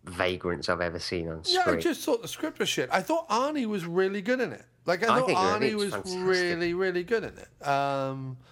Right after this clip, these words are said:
Speaker 2: I loved Arnie in Escape. I think Arnie, a lot of people have gone, "Oh, post-Governor Arnie's awful." No,
Speaker 1: No, he's not.
Speaker 2: post-Governor Arnie is
Speaker 1: Post-
Speaker 2: better than ever. In terms of acting ability, is better than ever.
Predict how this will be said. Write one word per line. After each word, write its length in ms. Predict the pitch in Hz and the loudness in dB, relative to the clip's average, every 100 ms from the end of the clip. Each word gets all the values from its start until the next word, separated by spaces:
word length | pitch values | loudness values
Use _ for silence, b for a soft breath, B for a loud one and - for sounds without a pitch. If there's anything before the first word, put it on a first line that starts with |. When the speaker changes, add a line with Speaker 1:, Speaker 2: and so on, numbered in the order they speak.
| b b b - | b b b 2
Speaker 2:
I 120 | 147 | 4
loved 400 | 160 202 226 - | 4 2 2 -2
Arnie 520 | 143 151 139 135 135 | 0 0 0 -2 -2
in 140 | 127 | -2
Escape. 340 | 123 123 - 151 | -2 -2 -2 2
I 140 | 147 175 | 4 2
think 240 | 220 220 | -2 0
Arnie, 540 | 160 185 202 202 196 - B B | 2 2 2 0 -2 -6 B B
a 60 | 151 | 0
lot 160 | 202 233 | 2 0
of 80 | - | 0
people 260 | 226 185 | -2 0
have 100 | 160 | 0
gone, 180 | 127 147 | 2 2
"Oh, 200 | 165 175 | 2 0
post-Governor 680 | 127 151 160 - 151 131 120 | 0 0 0 2 0 2 2
Arnie's 360 | 120 117 120 117 | 2 2 0 0
awful." 440 | 180 - 110 101 - | 0 -2 -6 -8 -2
No, 160 | 156 | 0
Speaker 1:
No, 20 | |
he's 140 | 131 123 | 0 0
not. 120 | 196 | 0
Speaker 2:
post-Governor 460 | 214 202 202 175 143 | 2 4 4 2 2
Arnie 320 | 139 135 127 | 2 0 -2
is 100 | 110 | -2
Speaker 1:
Post- 100 | 120 | 2
Speaker 2:
better 200 | 139 131 | 2 2
than 160 | 117 117 | 0 0
ever. 300 | 123 107 90 | 0 -2 -8
In 160 | 113 120 | -6 0
terms 300 | 151 131 123 | 0 0 -2
of 100 | 117 | 2
acting 420 | 131 127 - 110 | 2 0 -6 -8
ability, 400 | 101 101 110 - | -8 -10 -12 -16
is 140 | 104 | -12
better 220 | - 107 95 | -4 -4 -4
than 140 | 98 | -10
ever. 220 | 101 - | -10 -12